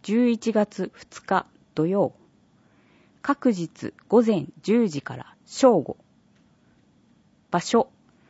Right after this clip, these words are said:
オーエンススポーツフィールド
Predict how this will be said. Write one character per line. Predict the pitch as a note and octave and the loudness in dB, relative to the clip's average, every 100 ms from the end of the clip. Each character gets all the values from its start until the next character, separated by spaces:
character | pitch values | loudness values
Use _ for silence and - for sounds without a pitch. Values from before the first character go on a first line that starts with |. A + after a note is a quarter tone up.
| _ _ _ _ _ _ | _ _ _ _ _ _
オ | C4+ C#4 A#3 | 8 8 6
ー | |
エ | E3 | 2
ン | D#3 | -2
ス | - - - | -8 -18 -18
ス | - | -20
ポ | - A#3+ B3 | 2 6 6
ー | |
ツ | - A3 | 2 -2
フ | - | -2
ィ | A3 F3 | -2 -2
ー | |
ル | C#3 | -4
ド | - | -6